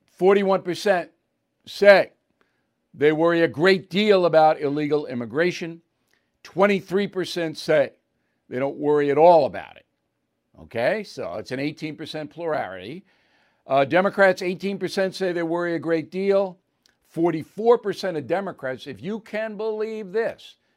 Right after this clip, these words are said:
forty-four percent of Democrats don't worry about illegal immigration at all.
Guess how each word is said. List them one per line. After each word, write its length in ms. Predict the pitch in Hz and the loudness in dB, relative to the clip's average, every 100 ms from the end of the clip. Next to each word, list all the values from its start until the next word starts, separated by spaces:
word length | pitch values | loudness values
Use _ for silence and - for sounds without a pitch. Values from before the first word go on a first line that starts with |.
| _ | _
forty-four 580 | - 117 170 202 175 185 | -12 -8 -8 -10 -10 -10
percent 400 | 190 180 - 147 | -12 -16 -12 -12
of 60 | 147 | -12
Democrats 500 | 143 143 143 143 - | -14 -12 -10 -10 -10
don't 180 | 135 - | -16 -14
worry 220 | 143 151 | -10 -10
about 320 | 139 139 143 | -8 -8 -8
illegal 400 | 131 131 139 143 | -10 -10 -10 -10
immigration 600 | 135 127 127 123 127 117 _ _ _ _ | -12 -12 -12 -12 -14 -18 _ _ _ _
at 160 | 101 98 | -10 -10
all. 200 | 76 | -12